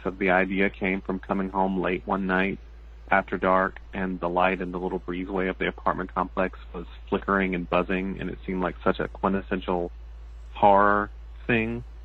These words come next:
that I thought, "No, but it's always houses that are haunted. They're never apartments that are haunted." So I got this idea for a haunted apartment novel.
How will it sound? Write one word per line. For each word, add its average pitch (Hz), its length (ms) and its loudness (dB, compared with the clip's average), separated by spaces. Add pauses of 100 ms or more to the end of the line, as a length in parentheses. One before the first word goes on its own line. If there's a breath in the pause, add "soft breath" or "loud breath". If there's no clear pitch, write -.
(920)
that 101 140 0
I 98 60 4
thought, 104 280 4 (760)
"No, 143 120 2
but 170 160 -4 (540)
it's - 120 -8
always 180 200 4
houses 120 600 2
that - 120 -4
are - 60 -4
haunted. - 560 -6
They're 92 100 -2
never 107 260 0
apartments - 560 -2 (100)
that - 100 -10
are - 160 -12
haunted." - 300 -12 (580)
So 113 80 4
I 98 80 4
got 98 180 2
this 101 160 -6
idea 98 300 0
for - 160 -2
a 90 40 2
haunted - 440 -2
apartment - 580 -4
novel. - 300 -10